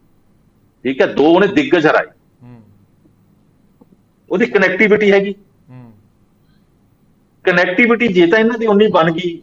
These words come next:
Speaker 1: ਜਾਂ ਇਹਨਾਂ ਦੇ ਨਾਲ 'ਚ ਬਣਾ ਲਈ,
Speaker 2: ਹੂੰ।
Speaker 1: ਇਹਨਾਂ ਨੇ ਮਹੀਨੇ, ਦੋ ਮਹੀਨਿਆਂ 'ਚ ਉਨੀ ਬਣਾ ਲਈ।
Speaker 2: ਹੂੰ।
Speaker 1: ਫੇਰ ਤਾਂ ਬਰਾਬਰ ਦੀ ਟੱਕਰ ਆ।
Speaker 2: ਹੂੰ।
Speaker 1: ਜੇ ਨਾ ਬਣਾ ਸਕੇ ਤੇ ਫਿਰ ਕਨੈਕਟੀਵਿਟੀ ਦਾ ਫਾਇਦਾ, ਫਾਇਦਾ ਤਾਂ ਹਰਸਿਮਰਤ ਨਹੀਂ ਹੋਣਾ ਨਾ ਜੀ।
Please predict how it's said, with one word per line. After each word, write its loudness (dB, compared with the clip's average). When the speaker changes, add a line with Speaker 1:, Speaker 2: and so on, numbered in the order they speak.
Speaker 1:
ਜਾਂ 2
ਇਹਨਾਂ 0
ਦੇ -4
ਨਾਲ -4
'ਚ -16
ਬਣਾ 2
ਲਈ, 0
Speaker 2:
ਹੂੰ। -20
Speaker 1:
ਇਹਨਾਂ -4
ਨੇ -2
ਮਹੀਨੇ, -4
ਦੋ 0
ਮਹੀਨਿਆਂ 0
'ਚ -8
ਉਨੀ -8
ਬਣਾ -2
ਲਈ। -12
Speaker 2:
ਹੂੰ। -20
Speaker 1:
ਫੇਰ -2
ਤਾਂ -2
ਬਰਾਬਰ -2
ਦੀ -2
ਟੱਕਰ -2
ਆ। -8
Speaker 2:
ਹੂੰ। -20
Speaker 1:
ਜੇ 0
ਨਾ 0
ਬਣਾ 0
ਸਕੇ 2
ਤੇ -2
ਫਿਰ -6
ਕਨੈਕਟੀਵਿਟੀ -6
ਦਾ 2
ਫਾਇਦਾ, 0
ਫਾਇਦਾ 0
ਤਾਂ 0
ਹਰਸਿਮਰਤ -4
ਨਹੀਂ -2
ਹੋਣਾ -6
ਨਾ -4
ਜੀ। -12